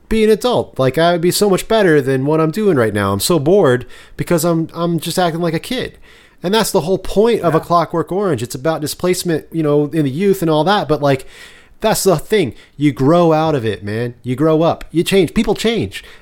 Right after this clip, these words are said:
Speaker 1: And it was something about,
Speaker 2: Some of
Speaker 1: I don't
Speaker 2: us.
Speaker 1: know, something about us as Americans, I guess, or, like, a, a film audience. Uh, they thought we wouldn't like that ending. They thought, "No,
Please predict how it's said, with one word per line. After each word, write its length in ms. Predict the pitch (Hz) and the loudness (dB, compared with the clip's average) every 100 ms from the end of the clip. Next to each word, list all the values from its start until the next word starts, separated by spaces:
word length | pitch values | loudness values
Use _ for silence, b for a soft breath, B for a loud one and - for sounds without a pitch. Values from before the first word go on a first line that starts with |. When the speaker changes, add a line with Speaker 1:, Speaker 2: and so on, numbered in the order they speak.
| B | B
Speaker 1:
And 80 | 160 | 0
it 100 | 170 | 0
was 80 | 170 | -2
something 400 | - 226 254 226 | -2 -2 -2 -2
about, 460 | 127 160 208 135 | 0 0 0 0
Speaker 2:
Some 240 | - 151 151 | -6 -12 -8
of 40 | |
Speaker 1:
I 40 | |
don't 140 | 202 170 | -6 -4
Speaker 2:
us. 40 | |
Speaker 1:
know, 180 | 175 208 | -2 -2
something 300 | - 170 196 | 0 -2 -2
about 220 | 170 139 | 0 -2
us 380 | 110 127 190 - | 0 -2 -2 -4
as 180 | - 127 | -4 -4
Americans, 600 | 117 104 123 165 208 202 | -2 -2 -2 -2 -2 -4
I 80 | 208 | -4
guess, 340 | 208 214 196 | -2 0 0
or, 140 | 143 120 | 2 2
like, 180 | 120 113 | 2 2
a, 100 | 117 120 | 0 0
a 60 | 113 | 0
film 340 | - 139 170 | 2 2 2
audience. 640 | 185 180 190 190 180 - - B B B | 2 2 2 2 0 -4 -8 B B B
Uh, 400 | 131 131 127 123 | 0 2 2 0
they 180 | 123 156 | -2 -2
thought 340 | 156 185 196 | 0 -2 -4
we 120 | 147 165 | -6 -2
wouldn't 260 | 185 156 | -2 -4
like 320 | 131 165 170 | -8 -8 -8
that 240 | - 87 - | -10 -12 -12
ending. 420 | - 98 85 82 85 | -12 -10 -10 -14 -10
They 100 | 107 | -8
thought, 380 | 117 143 139 - | -4 -2 -4 -4
"No, 380 | 156 175 131 | -2 -2 -2